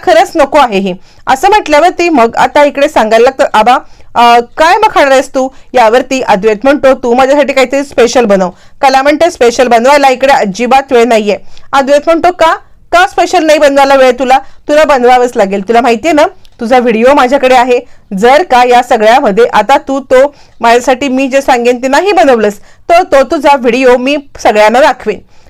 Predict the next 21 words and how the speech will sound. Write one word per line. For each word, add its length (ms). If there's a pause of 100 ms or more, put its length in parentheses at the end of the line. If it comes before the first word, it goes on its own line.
(120)
माहितीये 280
ना 80
तुला, 300 (200)
मला 180
आता 220
आत्ताच्या 440
आता 180
दड-, 100
दडपे 280
पोहे 240
खायचे 300
आहेत." 100 (300)
कला 180
म्हणते, 240
"अच्छा, 640
म्हणजे 360 (120)
तू 120
मला 300
ब्लॅकमेल 560
करतोयस 520
का?" 180